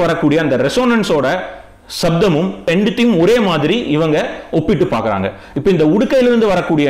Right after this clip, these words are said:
நாதத்துக்கு ஏத்த மாதிரி நம்ம நடராஜருடைய அசைவு இருக்கு இல்லையா, அதே தான் அணுவிலிருந்து வரக்கூடிய சப்தத்துக்கு ஏத்த மாதிரி நம்ம பேரண்டம் அசைஞ்சிட்டே இருக்கு அப்படின்னு சொல்றது அறிவியல். இந்த நடராஜரோட நடனம், அதை தான் cosmic dance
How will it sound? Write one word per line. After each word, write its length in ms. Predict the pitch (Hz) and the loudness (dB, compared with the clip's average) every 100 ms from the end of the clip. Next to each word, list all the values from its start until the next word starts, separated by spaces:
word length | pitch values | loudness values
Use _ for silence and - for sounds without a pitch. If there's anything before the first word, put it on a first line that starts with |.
| 123 131 | 0 0
நாதத்துக்கு 460 | 208 208 185 170 | 0 -2 -2 0
ஏத்த 140 | 156 147 135 | 0 0 -2
மாதிரி 180 | 156 202 | -2 -2
நம்ம 120 | 147 127 | -2 -2
நடராஜருடைய 600 | 147 - 185 165 135 127 - | -2 -2 0 0 0 -2 -2
அசைவு 240 | - 202 160 | 0 2 2
இருக்கு 180 | 110 107 | 0 0
இல்லையா, 180 | 139 196 - - - - | -2 -4 -8 -14 -14 -4
அதே 160 | 156 233 220 | 0 2 2
தான் 160 | 147 165 - - 143 | 0 -4 -8 -8 0
அணுவிலிருந்து 460 | 226 277 254 233 214 | 2 4 4 4 4
வரக்கூடிய 460 | 165 143 147 139 175 - | 2 0 2 2 2 0
சப்தத்துக்கு 480 | 156 226 190 160 139 | 0 0 0 0 0
ஏத்த 140 | 131 120 | 0 0
மாதிரி 200 | 113 190 | 0 0
நம்ம 140 | 156 143 - | 0 -4 0
பேரண்டம் 440 | 180 233 214 156 190 127 | 2 4 2 0 -2 -4
அசைஞ்சிட்டே 420 | 131 180 151 165 131 | -4 -2 0 2 0
இருக்கு 240 | 110 120 98 - - 123 | 0 0 -2 -6 -8 -6
அப்படின்னு 300 | 123 156 151 | -2 -2 -2
சொல்றது 300 | 120 107 120 233 - 113 | -2 0 0 -2 -4 -4
அறிவியல். 360 | 101 82 85 - 208 | -2 -4 -8 -2 0
இந்த 120 | 190 170 | 2 0
நடராஜரோட 580 | 165 277 262 226 165 143 165 - - 117 147 | 0 0 2 2 2 0 -2 -6 -4 0 0
நடனம், 340 | 202 156 92 - - - - 151 | 0 0 -4 -8 -20 -20 -8 -2
அதை 140 | 220 185 | 0 0
தான் 120 | 202 - 185 | -2 -4 -6
cosmic 400 | 233 233 175 123 | -2 0 2 0
dance 260 | 156 123 | 0 -2